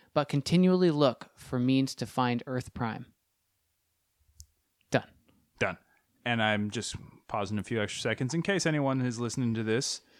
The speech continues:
Speaker 2: and thinking to
Speaker 1: It's
Speaker 2: themselves,
Speaker 1: like, "Uh, I know what that is, I think."
Speaker 2: Before you Google it, I think I got this. I wanna say it's a series.
Speaker 1: Okay.
Speaker 2: Um, I wanna say that I used to watch this show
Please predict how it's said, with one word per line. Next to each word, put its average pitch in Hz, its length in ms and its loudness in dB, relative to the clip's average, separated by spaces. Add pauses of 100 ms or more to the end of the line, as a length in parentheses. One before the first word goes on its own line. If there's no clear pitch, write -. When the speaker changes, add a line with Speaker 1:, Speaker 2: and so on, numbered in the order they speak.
(260)
Speaker 2:
and 101 280 -2
thinking 110 340 -2
to 107 80 -2
Speaker 1:
It's 107 80 -2
Speaker 2:
themselves, 165 240 2
Speaker 1:
like, 202 80 6
"Uh, 208 580 6
I 185 140 0
know 202 220 2
what 247 140 0
that 190 180 -4
is, 208 380 2
I 175 40 -6
think." 190 220 -4
Speaker 2:
Before 170 280 8
you 190 140 6
Google 165 360 6
it, 113 160 0 (760)
I 123 100 4
think 127 200 0
I 104 100 4
got 92 240 0
this. - 260 -10 (440)
I 120 60 -4
wanna 135 160 4
say 143 160 4
it's 139 120 -2
a 175 40 -2
series. 104 500 -2 (340)
Speaker 1:
Okay. 147 240 -4 (920)
Speaker 2:
Um, 101 680 0 (340)
I 101 140 0
wanna 113 400 2
say 117 540 2
that 110 400 0
I 104 140 -2
used 104 360 0
to 98 60 -2
watch 131 320 4
this 151 140 -2
show 107 460 0